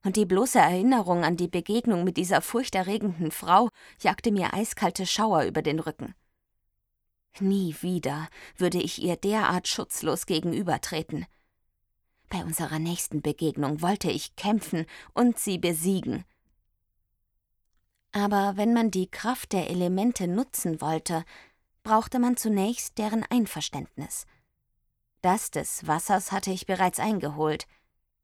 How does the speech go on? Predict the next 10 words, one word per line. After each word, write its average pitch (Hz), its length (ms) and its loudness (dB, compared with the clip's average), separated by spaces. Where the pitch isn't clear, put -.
doch - 140 -2
von 247 160 4
den 220 180 2
restlichen 190 640 -4
drei 175 220 2
Naturgeistern 175 920 2
fehlte 214 400 -2
leider 170 360 2
jegliche 170 540 -2
Spur. - 480 -8